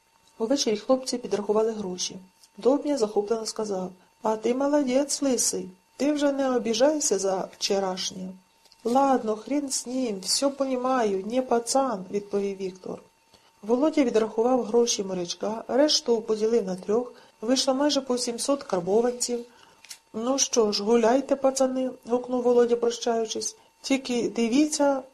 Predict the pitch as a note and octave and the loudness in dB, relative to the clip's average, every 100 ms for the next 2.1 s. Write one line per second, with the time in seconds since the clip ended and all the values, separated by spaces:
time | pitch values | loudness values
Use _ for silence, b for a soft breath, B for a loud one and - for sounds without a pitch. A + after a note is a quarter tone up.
0 | _ - - B3+ A#3+ A#3 C4+ C#4 B3+ A3+ | _ -12 -2 0 0 -2 -2 0 2 2
1 | A3 A3+ C4 C#4 A3 A#3+ A#3+ A#3+ A3+ F3+ | 2 0 -2 -2 -4 -2 0 -2 -4 -4
2 | F3 | -6